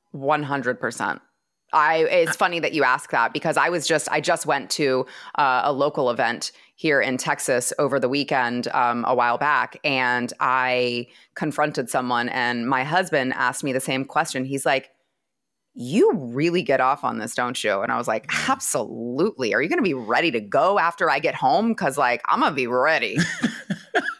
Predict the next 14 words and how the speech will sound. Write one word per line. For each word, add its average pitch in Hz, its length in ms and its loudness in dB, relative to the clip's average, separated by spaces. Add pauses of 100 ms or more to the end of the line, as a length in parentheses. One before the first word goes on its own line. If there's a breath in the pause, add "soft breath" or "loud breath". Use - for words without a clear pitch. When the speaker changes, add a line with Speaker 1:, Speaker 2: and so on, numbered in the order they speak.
(1000 loud breath)
Speaker 2:
She's 240 200 0
referring 180 380 0
to 120 80 -6
sex. 104 420 -4
That's 170 220 0
a 160 60 0
euphemism 117 520 -4
for 95 200 -4
sex. 104 440 -2
That's - 240 4
what - 180 2
she's 254 180 0
referring - 460 2
to. 107 220 -4